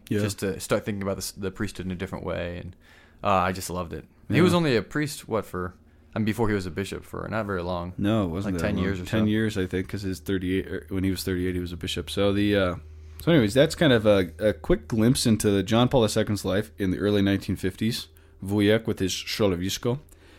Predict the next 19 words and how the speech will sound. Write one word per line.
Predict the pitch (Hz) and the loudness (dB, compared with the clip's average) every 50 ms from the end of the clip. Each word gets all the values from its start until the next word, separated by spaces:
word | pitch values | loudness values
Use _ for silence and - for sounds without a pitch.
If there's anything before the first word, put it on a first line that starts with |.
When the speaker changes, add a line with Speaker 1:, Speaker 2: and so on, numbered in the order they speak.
| - - - - - | -20 -20 -20 -12 -4
Speaker 1:
And, | - 120 117 113 113 110 113 | 0 2 4 6 6 8 8
uh, | 113 113 110 110 113 110 - | 8 8 8 8 6 6 4
you | 139 131 | 2 0
know, | 123 123 143 147 - - - - - - - _ - | 2 2 0 -2 -4 -10 -20 -20 -20 -20 -20 _ 0
we're | 120 117 | 4 6
happy | 127 156 175 - 120 - | 6 6 6 4 0 -2
because | - 107 - 123 120 120 113 | -2 0 4 4 6 6 6
he's, | - 131 131 131 127 131 | 4 4 4 4 4 4
uh, | 131 127 127 123 123 127 127 127 127 123 123 - | 6 6 6 6 4 4 4 2 2 0 -2 -2
blessed. | 107 98 113 147 202 - 92 - - - _ _ - | 0 2 4 4 2 2 -4 -10 -12 -16 _ _ -10
Speaker 2:
Yeah, | 95 92 95 117 147 165 - - - - - - _ - 98 | -6 -4 -4 -4 -4 -6 -8 -10 -14 -20 -20 -20 _ -6 -2
Speaker 1:
He | 113 113 117 | 0 4 4
Speaker 2:
that's | 110 107 113 | 4 4 4
Speaker 1:
is | |
a | 113 107 | 4 4
Speaker 2:
huge. | 107 | 4
Speaker 1:
now | 107 110 107 | 4 4 4
blessed | 107 110 113 110 - 110 | 6 4 4 4 2 -2
John, | 107 110 107 107 107 104 98 | 0 0 2 2 2 0 -2